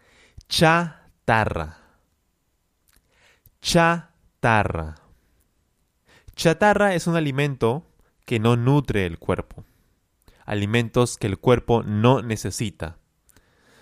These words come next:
Es comida no saludable, chatarra. Por ejemplo, las hamburguesas, los hot dogs, la pizza, es comida chatarra.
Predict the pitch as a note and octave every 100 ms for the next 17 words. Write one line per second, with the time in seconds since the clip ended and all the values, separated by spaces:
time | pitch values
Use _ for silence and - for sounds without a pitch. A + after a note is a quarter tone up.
0 | _ _ A2+ - C3 A#2+ B2+ B2 A#2+ A2+
1 | A2 A#2 B2 B2 - A#2 F#2+ F#2 F2 D#2+
2 | D2+ D#2 - - D#2+ F#2 F2+ - D#2 -
3 | _ _ _ _ _ _ _ _ _ _
4 | _ _ _ - D#3+ D3 C#3+ C3 B2+ A#2+
5 | G#2 G#2 F2 E2+ F#2 F#2+ F#2+ F2+ G2+ F2
6 | F2 - - _ _ _ _ _ _ -
7 | F#2 G#2+ F2+ G2 F#2+ F2+ F2+ F2 - -
8 | - - - _ _ _ G#2+ F#2 - G#2+
9 | G#2 - - F2+ F2 F#2+ - G#2+ F#2 A2+
10 | A2+ A#2 C#3 - _ - F2+ - D#2+ -
11 | -